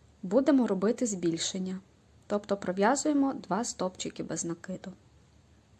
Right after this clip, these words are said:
Далі знову в'яжемо один стовпчик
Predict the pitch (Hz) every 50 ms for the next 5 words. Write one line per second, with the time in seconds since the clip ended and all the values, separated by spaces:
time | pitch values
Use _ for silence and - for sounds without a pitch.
0 | _ - _ _ _ _ _ _ _ _ _ _ _ _ _ - - 226 247 247
1 | 247 247 226 214 208 196 190 185 196 202 208 202 196 190 185 185 185 180 190 -
2 | - - 277 220 202 185 170 175 170 - - - 185 180 180 185 - - - 330
3 | 381 - - -